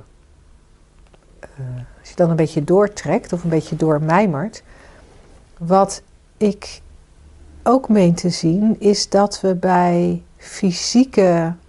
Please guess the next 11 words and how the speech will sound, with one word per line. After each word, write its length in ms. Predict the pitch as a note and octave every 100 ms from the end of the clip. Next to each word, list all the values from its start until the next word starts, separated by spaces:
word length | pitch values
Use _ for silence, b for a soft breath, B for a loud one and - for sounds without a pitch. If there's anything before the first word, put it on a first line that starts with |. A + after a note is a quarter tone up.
| - - _ - _ _ _ _ - - _ - - - _ - - _ -
als 180 | F3+
het 100 | F#3+
gaat 240 | - F#3+ F#3
om 60 |
dat 120 | F#3 F3
immuunsysteem 1040 | F#3 F#3 A3+ A#3 - E3+ - D#3 G3+ C#4 - - - -
en, 320 | F3 E3+ E3+
en 240 | F3 E3+
onze 280 | F3 E3+ F3
weerstand 520 | E3+ A3 A3+ F#3 E3+
verhogen. 580 | - D3+ D3+ D#3 - A3+